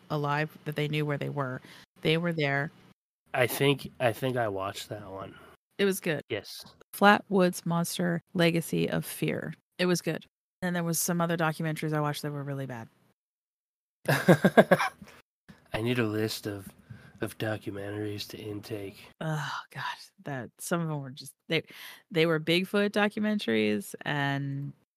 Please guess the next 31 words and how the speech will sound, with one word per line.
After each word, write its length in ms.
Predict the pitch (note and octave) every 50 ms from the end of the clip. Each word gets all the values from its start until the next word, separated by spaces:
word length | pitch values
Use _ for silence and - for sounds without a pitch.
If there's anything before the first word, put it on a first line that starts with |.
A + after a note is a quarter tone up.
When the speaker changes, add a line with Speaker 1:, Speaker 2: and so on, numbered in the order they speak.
| _ _ -
Speaker 1:
it 160 | E3+ F3+ -
was 180 | - E3+ D3+ D3
not 320 | D3 D3 C#3 C3+ - -
good. 280 | - - - - - - _ - - - -
<laughs> 120 | C4+ - C#4 C#4 - - B3+ - - D#4 - - - - _ _ _ _ _ _ - - - _ _ _ _ -
Just 200 | - - - -
say 160 | - - E3+ E3
that. 240 | C#3+ A#2 G2 - -
It 40 | -
was 100 | - - - _ _ - _ _ -
not 240 | D#3+ D3+ F#2+ - -
good. 180 | - - - - _ _ _ _ _ _ _ _ _ _
So 160 | - - - G3
just 180 | G3+ G3+ - G#3+
in 80 | G3+
general, 440 | F3+ F#3 F3+ F3+ F3+ F3 F3 E3+ E3 -
go 200 | - F3 F3 F3 F3+
subscribe 600 | - - F3+ - - - F#3 E3 E3 E3 E3 E3
to 160 | - - E3
our 100 | E3 D#3+
YouTube 400 | D#3 D#3 D#3+ D#3 - F3 E3 D#3+
channel, 380 | - - D#3+ D#3 D#3 D#3 D#3 D#3 _ _ _ _ _ -
'cause 500 | - D#3+ D#3 D#3 D#3+ D#3 - - - - _ _ _ _ _ _ _ _ _ _ _ _ _ _ -
we 120 | F3+ E3+ D#3+
will 200 | D#3 D#3 D3+ D3+
have 300 | D3 D3+ D3 D3 D3 -
some, 480 | - - D3+ D3 D3 D3 D3 C#3+ C#3+ - _ _ _ _ _ _ _ _ _ _ _ _ _ _ -
at 100 | D#3 D#3+
least 220 | E3 D#3+ D3+ -
those 240 | D3+ D3+ D3 D3 D3
mo-, 180 | D3 C#3+ C#3